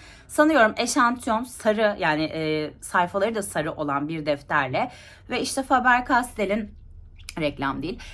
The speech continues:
kuru boyalarıyla başladım. Yani ne bir işte jel kalemim vardı,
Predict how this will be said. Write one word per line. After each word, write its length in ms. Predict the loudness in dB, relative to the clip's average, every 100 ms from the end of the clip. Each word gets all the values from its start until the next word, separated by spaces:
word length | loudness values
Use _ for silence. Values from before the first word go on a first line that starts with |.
| -16 -14 -8
kuru 240 | 0 2
boyalarıyla 760 | 6 6 6 4 4 0 0 2
başladım. 560 | 2 2 -2 -4 -2 0
Yani 320 | 2 2 2
ne 160 | -2 -2
bir 220 | -4 -4
işte 540 | -10 -4 2 4 4 -2
jel 360 | -2 2 2 2
kalemim 480 | 0 0 0 -4 0
vardı, 720 | 2 2 2 2 2 2